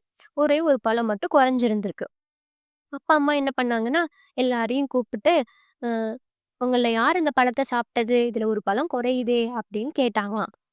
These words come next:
அதுக்கு எல்லாருமே, "இல்ல, நான் சாப்பிடவே இல்ல, நான் சாப்பிடவே இல்லைன்னு" சொல்லிட்டாங்களாம்.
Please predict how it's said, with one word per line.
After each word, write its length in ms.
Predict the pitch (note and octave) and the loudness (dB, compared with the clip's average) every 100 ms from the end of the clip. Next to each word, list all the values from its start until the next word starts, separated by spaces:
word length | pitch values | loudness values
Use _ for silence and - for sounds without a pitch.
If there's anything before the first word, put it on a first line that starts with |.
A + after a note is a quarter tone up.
| _ - | _ -4
அதுக்கு 280 | C4 D4 C4 | -4 -2 -2
எல்லாருமே, 520 | B3 C4 C4+ C4 E4 D#4 - _ - | 0 2 0 0 0 0 -4 _ -8
"இல்ல, 240 | A#3+ C4+ F4+ A#3+ - _ - | -4 0 0 -2 -6 _ -8
நான் 260 | G#3+ A3+ - | -4 -4 -2
சாப்பிடவே 500 | B3+ B3+ C4+ C#4 E4 | -4 -2 -2 0 0
இல்ல, 200 | D#4 C4 A3+ - _ - | 0 0 -2 -4 _ -6
நான் 200 | G#3 A3+ | -4 -2
சாப்பிடவே 440 | C4 B3 A#3+ B3+ D4+ | -4 -4 -2 -2 0
இல்லைன்னு" 320 | C#4 A#3+ D4 | 0 -2 -2
சொல்லிட்டாங்களாம். 640 | A#3+ A3 G#3 G3+ G3+ F#3+ | -2 -2 -2 -4 -6 -8